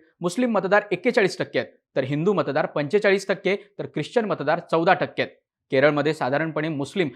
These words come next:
आणि ख्रिश्चन मतदार यूडीएफच्या बाजूनं झुकलेले असतात, तर हिंदू, ओबीसी, एससी आणि एसटी मतदार एलडीएफच्या बाजूनं मतदान करतात. मात्र आता काही प्रमाणात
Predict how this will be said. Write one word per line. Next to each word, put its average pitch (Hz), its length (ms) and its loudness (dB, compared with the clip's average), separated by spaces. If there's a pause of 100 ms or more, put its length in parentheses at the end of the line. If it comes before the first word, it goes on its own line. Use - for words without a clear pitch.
(120)
आणि 180 140 -6
ख्रिश्चन 190 360 0
मतदार 175 340 2
यूडीएफच्या 175 540 0
बाजूनं 156 320 -2
झुकलेले 160 380 -2
असतात, 127 260 -2 (300)
तर 135 80 -4
हिंदू, 139 420 -4 (180)
ओबीसी, 156 480 -2 (240)
एससी 180 340 -2
आणि 175 280 -2
एसटी 160 220 -2
मतदार 151 400 0 (300)
एलडीएफच्या 196 460 2
बाजूनं 143 360 -2
मतदान 156 400 2
करतात. 127 300 0 (320)
मात्र 208 180 6
आता 262 140 2
काही 190 320 0
प्रमाणात 175 420 0